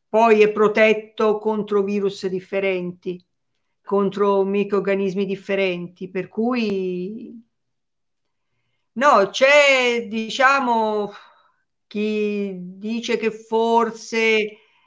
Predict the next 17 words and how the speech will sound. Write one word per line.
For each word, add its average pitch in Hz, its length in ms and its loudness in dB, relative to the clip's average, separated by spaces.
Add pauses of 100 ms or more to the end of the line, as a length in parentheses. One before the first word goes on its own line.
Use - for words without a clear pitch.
(380)
non 196 200 -4
so, 185 680 2
beh, 226 220 0
per 247 100 -6
esempio, 208 640 -4 (1000)
il, 214 260 -2
eh, 208 720 6 (840)
il 202 100 -8
vaccino 214 420 2
del 240 140 4
morbillo 226 680 2
in 175 60 -8
qualche 196 280 -2
modo 214 340 2
risulta 202 580 -2
protettivo 202 680 -2
perché, 202 520 2